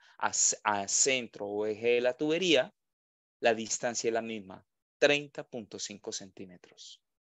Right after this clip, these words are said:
Un pie o doce pulgadas, como lo quieran hacer, o trescientos cinco milímetros, como hablamos en México. ¿Listo? Siempre va a tener esa misma medida. Recomendación,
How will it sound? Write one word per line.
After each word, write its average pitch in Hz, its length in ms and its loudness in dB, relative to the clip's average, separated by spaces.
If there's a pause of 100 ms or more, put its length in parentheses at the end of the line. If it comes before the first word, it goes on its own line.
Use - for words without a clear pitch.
(400)
Un 156 220 0
pie 170 420 4 (540)
o 120 140 6
doce 107 280 -2
pulgadas, 95 600 -12
como 110 180 -12
lo 107 80 -10
quieran 104 260 -6
hacer, - 280 -14 (300)
o 131 140 0
trescientos 120 500 0
cinco 123 240 -6
milímetros, 107 560 -8
como 107 260 -12
hablamos 104 380 -12
en 101 140 -12
México. 98 380 -16 (440)
¿Listo? - 320 -10 (1500)
Siempre 156 480 -2
va 127 100 0
a 123 60 -6
tener 113 280 -8
esa 110 180 -10
misma 107 380 -12
medida. 101 440 -14 (1080)
Recomendación, 135 1000 0